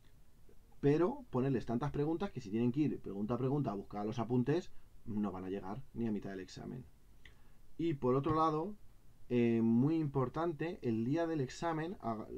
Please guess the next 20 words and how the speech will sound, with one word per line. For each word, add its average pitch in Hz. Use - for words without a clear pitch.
lo 107
hagamos 143
de 143
la 131
forma 139
que 120
lo 107
hagamos, 156
eh, 139
sería 139
ideal 160
vaciar 135
el 123
aula 170
virtual 170
o 131
ocultar 135
todos 156
los 127
contenidos. 107